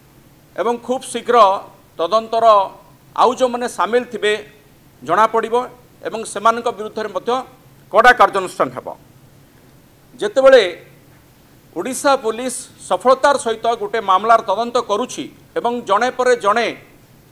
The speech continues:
ୟା ପଛରେ ସମ୍ପୃକ୍ତ ଥିବା ରାକେଟର ମାଷ୍ଟର ମାଇଣ୍ଡଠୁ ଆରମ୍ଭ କରି ଜଣେ ପରେ ଜଣେ ଅପରାଧୀଙ୍କୁ ଗିରଫ କରୁଛି, ଆମେ ଆଶ୍ଚର୍ଯ୍ୟ ହେଉଛୁ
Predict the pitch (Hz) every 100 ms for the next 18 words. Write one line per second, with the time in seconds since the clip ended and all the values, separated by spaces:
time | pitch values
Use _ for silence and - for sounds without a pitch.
0 | _ _ _ _ _ _ _ _ - 196
1 | 208 - - - _ _ _ - 180 233
2 | 226 214 196 240 - 226 214 220 208 160
3 | - - _ - 123 175 208 240 240 233
4 | 196 190 - 240 226 220 226 208 214 214
5 | 220 233 - _ _ _ _ _ - _
6 | _ _ _ 170 220 247 262 247 233 220
7 | 240 233 202 - _ - 165 196 233 233
8 | 233 226 220 190 220 - 202 226 - 151
9 | 135 - _ _ _ _ _ _ _ _
10 | 165 233 262 233 - 294 277 269 226 185